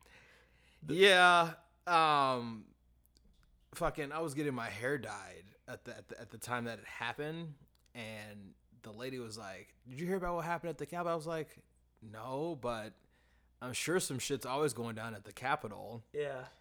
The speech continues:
Speaker 1: And, you know, we're in the midst of, like, high racial tension,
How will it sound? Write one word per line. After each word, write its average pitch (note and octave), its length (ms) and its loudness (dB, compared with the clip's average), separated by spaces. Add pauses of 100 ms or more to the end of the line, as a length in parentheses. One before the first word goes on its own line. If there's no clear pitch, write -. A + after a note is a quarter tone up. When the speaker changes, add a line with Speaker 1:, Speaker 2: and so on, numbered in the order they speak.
(320)
Speaker 1:
And, A#2+ 180 -8
you A#2+ 80 -6
know, A2 140 -10
we're B2+ 160 -2
in A#2+ 80 -6
the A#2 80 -4
midst A#2+ 400 -2
of, G#2+ 120 -10
like, A2 460 -8 (560)
high B2+ 340 -2
racial A#2 400 -2
tension, A2 680 -2